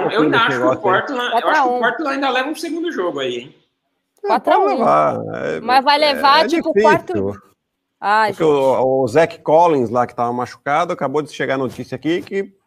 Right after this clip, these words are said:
Speaker 1: vai fazer uma cirurgia no tornozelo, acabou a temporada.
Speaker 2: Hum.
Speaker 3: Olha lá, gente,
Speaker 1: É,
Speaker 3: tá bom.
Speaker 1: já diminui mais um pouquinho a rotação, né? Ah, ontem o, o trio Calafrio, McCulloch, Nurkic e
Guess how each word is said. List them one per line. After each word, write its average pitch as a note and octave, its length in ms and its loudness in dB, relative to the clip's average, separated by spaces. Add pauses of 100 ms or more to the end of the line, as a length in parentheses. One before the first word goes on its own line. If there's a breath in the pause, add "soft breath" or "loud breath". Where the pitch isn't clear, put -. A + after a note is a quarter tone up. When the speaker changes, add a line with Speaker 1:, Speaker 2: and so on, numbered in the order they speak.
Speaker 1:
vai A#2+ 300 0
fazer C3 220 -4
uma C3 140 -2
cirurgia C3 540 0
no B2+ 120 -2
tornozelo, C#3 640 -2
acabou D3+ 260 -2
a C#3 40 -6
temporada. C3+ 440 -6 (680 loud breath)
Speaker 2:
Hum. E3 340 -16
Speaker 3:
Olha B3 100 -4
lá, F3 180 -2
gente, C#3+ 100 -6
Speaker 1:
É, A#2+ 400 0
Speaker 3:
tá - 100 4
bom. A2 200 0
Speaker 1:
já B2 140 0
diminui C#3 500 0
mais D3 160 2
um C#3 40 -4
pouquinho D3 360 -4
a C#3+ 40 -2
rotação, B2+ 540 -2
né? B2 500 -4 (240)
Ah, A2+ 340 -8
ontem G3+ 680 4
o, D#3 400 6
o D3+ 80 2
trio F3+ 720 4 (300)
Calafrio, D3 1040 2 (720 soft breath)
McCulloch, D#3 760 2
Nurkic D#3+ 1080 -2 (200)
e C#4+ 420 4